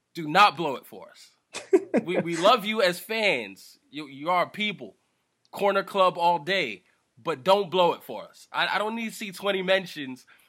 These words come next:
Speaker 1: talking about, "Oh my God, can you believe the belt changed?" No, come on, man.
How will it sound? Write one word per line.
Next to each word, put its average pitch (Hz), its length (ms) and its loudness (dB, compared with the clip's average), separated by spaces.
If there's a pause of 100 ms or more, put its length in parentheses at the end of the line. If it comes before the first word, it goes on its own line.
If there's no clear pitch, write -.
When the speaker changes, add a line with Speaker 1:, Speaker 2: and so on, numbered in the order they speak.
(140)
Speaker 1:
talking 170 280 0
about, 160 300 -6
"Oh 254 220 -2
my 240 180 -2
God, 226 500 -8
can 226 140 -10
you 226 60 -8
believe 233 300 -12
the 214 80 -6
belt 220 280 -6
changed?" 226 320 -8 (160)
No, 147 540 -8
come 156 160 -14
on, 156 240 -4
man. 127 220 -12